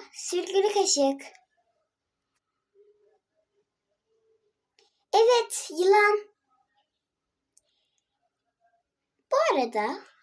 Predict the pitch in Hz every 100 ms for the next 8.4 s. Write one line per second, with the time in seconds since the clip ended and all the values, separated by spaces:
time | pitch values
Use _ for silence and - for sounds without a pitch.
0 | _ _ 330 269 214 196 196 202 349 _
1 | _ _ _ 427 466 466 359 302 294 294
2 | 247 247 240 214 220 - _ _ _ _
3 | _ _ _ _ _ _ _ _ _ _
4 | _ _ _ 269 - _ _ _ _ _
5 | _ _ _ _ _ - - _ 320 440
6 | 523 427 - 277 247 226 220 254 392 -
7 | - - - - _ - 311 294 277 294
8 | 285 262 277